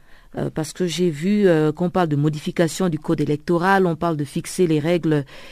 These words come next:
d'éligibilité des, des candidats. Est-ce qu'il y a un moyen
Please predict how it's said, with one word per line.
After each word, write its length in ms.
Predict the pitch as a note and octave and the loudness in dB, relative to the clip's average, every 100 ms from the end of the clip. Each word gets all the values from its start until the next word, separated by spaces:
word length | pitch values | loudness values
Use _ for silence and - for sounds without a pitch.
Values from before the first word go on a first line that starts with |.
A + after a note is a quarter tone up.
| - | 0
d'éligibilité 800 | D#3 D#3 C#3 D#3 D3 D#3 D#3+ F#3+ | 2 2 0 -2 -2 -2 2 4
des, 200 | D3+ C#3 | 4 2
des 100 | D3 | -2
candidats. 500 | D3 D3 D3+ F#3+ G#3 G#3+ G3+ D3+ | -2 -2 2 2 2 -2 -4 -2
Est-ce 260 | F#3 F#3 - | 0 0 0
qu'il 320 | - A#3 C#4+ - - | 4 6 4 0 -2
y 160 | F#3+ | 2
a 80 | G3 | 4
un 160 | G3+ A3+ | 4 4
moyen 680 | G#3 F#3+ F#3 F#3+ G#3 C4 | 4 4 4 4 4 2